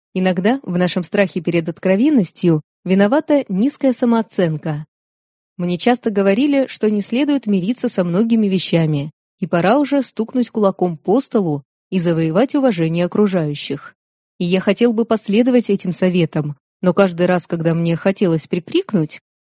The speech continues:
голос у меня внезапно срывался и становился тонким и сиплым.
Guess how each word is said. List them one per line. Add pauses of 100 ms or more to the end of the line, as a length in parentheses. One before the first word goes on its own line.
(160)
голос
у
меня
внезапно
срывался
и
становился (140)
тонким
и
сиплым.